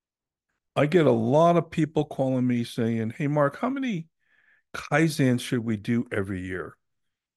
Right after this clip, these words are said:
What's the frequency?" And I would never give you that answer because I don't, first of all, I don't like those set numbers. Uh, I also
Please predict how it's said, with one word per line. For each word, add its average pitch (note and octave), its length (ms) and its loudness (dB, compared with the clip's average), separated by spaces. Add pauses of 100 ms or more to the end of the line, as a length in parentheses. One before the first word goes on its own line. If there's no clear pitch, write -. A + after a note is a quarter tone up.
(160)
What's F#3+ 180 2
the F#3+ 120 2
frequency?" G2+ 840 -2 (140)
And B2 140 2
I B2 40 4
would B2 220 2
never E3 480 2 (120)
give A#2 180 2
you A2+ 220 -2 (140)
that G2 200 0
answer G2 460 -6 (880)
because A2+ 600 2 (540)
I A#2 100 2
don't, C3 200 2
first D#3 160 2
of C#3 60 6
all, A#2+ 40 6
I A#2+ 40 4
don't A#2+ 140 4
like A2+ 160 2
those G#2 280 -6 (100)
set - 300 -2
numbers. G2+ 500 0 (600)
Uh, G2+ 500 2 (140)
I A2+ 80 2
also A#2 720 4